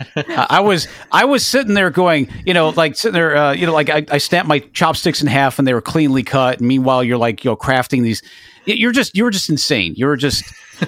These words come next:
Speaker 2: I, I, I dro-, I, I remember dropping in your stream maybe three months into me playing Providence, uh, starting it, and you were just already smashing the game like it was nothing. And I went, "Okay, yeah, um,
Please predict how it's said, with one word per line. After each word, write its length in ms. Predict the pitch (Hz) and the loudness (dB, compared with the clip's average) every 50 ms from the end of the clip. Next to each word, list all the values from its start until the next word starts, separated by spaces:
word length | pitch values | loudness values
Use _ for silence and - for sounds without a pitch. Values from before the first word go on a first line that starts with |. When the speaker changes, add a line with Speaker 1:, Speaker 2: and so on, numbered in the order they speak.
| - - 127 | -4 0 0
Speaker 2:
I, 300 | 143 - - 175 185 - | 2 2 2 0 0 2
I, 160 | - 175 190 - | 0 0 0 2
I 100 | 160 185 | 0 0
dro-, 300 | 185 - 170 220 240 233 - | 2 2 2 2 2 2 2
I, 60 | 147 165 | 2 0
I 40 | 175 | 0
remember 440 | 180 - 160 190 233 254 196 190 | 2 0 0 2 2 2 0 0
dropping 380 | 147 131 151 139 151 180 165 147 | 2 2 2 2 2 2 2 2
in 80 | 131 117 | 2 2
your 80 | 113 | 0
stream 320 | 107 - - 151 139 135 127 | -2 -2 -2 0 2 2 2
maybe 320 | 127 110 113 107 101 - | 2 2 0 -2 -4 -6
three 280 | _ - - 131 127 123 | _ -12 -4 -2 0 2
months 260 | 123 123 123 117 - | 2 0 0 0 -2
into 260 | 123 110 - - 120 | -2 -2 0 0 0
me 160 | 107 110 107 101 | 2 2 0 0
playing 440 | - - 107 104 104 104 107 98 | -2 -2 -2 0 0 0 0 0
Providence, 540 | - 110 110 113 104 104 104 107 101 - - 123 | 0 0 0 0 0 0 -2 -4 -4 -4 -6 -4
uh, 160 | 113 98 92 | -2 -2 -2
starting 380 | - - - 113 110 113 113 117 | -2 -2 0 0 0 0 0 -2
it, 120 | 117 113 - | -2 -4 -4
and 200 | 107 110 107 101 | -2 -2 -2 0
you 100 | 104 120 | 0 -2
were 80 | 131 123 | -2 0
just 200 | 113 127 - - | -2 -4 -4 -4
already 560 | - 139 143 151 156 156 151 147 139 135 123 | -2 0 2 2 2 2 2 2 2 0 0
smashing 640 | - - - 113 123 139 143 151 151 - - 151 143 | -2 -4 -4 -2 0 0 2 2 0 0 0 0 0
the 100 | 131 131 | 0 0
game 300 | 107 131 127 123 123 123 | 0 0 0 2 2 0
like 220 | 120 113 104 - | 0 0 0 -2
it 20 | 123 | -2
was 220 | 113 101 80 85 | -4 -4 -4 -6
nothing. 640 | 90 90 95 98 101 95 92 - - 92 82 78 - - - - - - - - - - - | -6 -4 -2 0 0 0 0 0 -2 -4 -4 -4 -8 -14 -20 -20 -20 -20 -20 -20 -14 -6 -2
And 100 | 127 127 | 0 0
I 60 | 139 | 2
went, 260 | 151 147 156 156 - _ - | 2 2 0 0 -2 _ 0
"Okay, 380 | - 302 294 - 262 302 330 233 | 0 0 2 2 2 2 4 2
yeah, 420 | 120 90 82 139 202 254 202 135 | 0 0 0 2 2 2 2 2
um, 500 | 101 - 120 131 135 131 127 120 120 110 | 2 2 2 2 2 2 2 0 0 -2